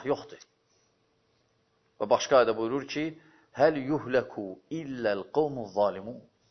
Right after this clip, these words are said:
Bəyan, və bu ayədə də bəyan edir ki, zalimlar həlak olacaq. Və başqa ayədə buyurur, "Ələ la'natullahi alə zalimin." Və Allah Subhanahu taala özü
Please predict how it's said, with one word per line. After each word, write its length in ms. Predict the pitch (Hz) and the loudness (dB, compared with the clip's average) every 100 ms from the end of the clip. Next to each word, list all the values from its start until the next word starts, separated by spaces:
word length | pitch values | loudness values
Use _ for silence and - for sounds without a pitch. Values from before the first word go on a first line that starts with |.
| _ | _
Bəyan, 240 | 85 117 123 - - - - - _ _ _ - | -6 -4 -6 -10 -20 -20 -20 -20 _ _ _ -8
və 60 | 95 | -4
bu 80 | 113 | 0
ayədə 320 | 110 110 135 | 2 2 0
də 100 | 117 | 0
bəyan 280 | 113 113 113 | 0 0 0
edir 220 | 104 120 | -2 -6
ki, 200 | 117 135 120 - _ _ | -6 -6 -6 -10 _ _
zalimlar 500 | - 107 110 113 120 | 0 2 2 6 6
həlak 360 | 113 113 123 - | 6 6 4 4
olacaq. 460 | 107 101 117 104 - - _ _ _ _ _ _ | -2 2 2 2 -2 -20 _ _ _ _ _ _
Və 80 | 107 | -2
başqa 220 | 113 - 131 | -2 4 4
ayədə 160 | 117 | 4
buyurur, 280 | 117 127 120 - _ _ - | 0 -2 -4 -12 _ _ 10
"Ələ 240 | 151 151 135 | 12 12 12
la'natullahi 840 | 147 135 131 127 123 127 135 120 | 8 4 0 -4 -2 6 6 6
alə 260 | 127 127 123 113 | 6 6 6 6
zalimin." 480 | 117 113 117 143 135 _ _ _ _ _ _ _ _ _ _ _ _ _ _ _ 98 | 4 4 0 -10 -14 _ _ _ _ _ _ _ _ _ _ _ _ _ _ _ 4
Və 120 | 123 - | 4 6
Allah 260 | 117 123 | 4 2
Subhanahu 300 | 123 - 117 | 2 2 0
taala 200 | 127 131 123 | 2 2 2
özü 340 | 127 120 143 | -2 -4 -6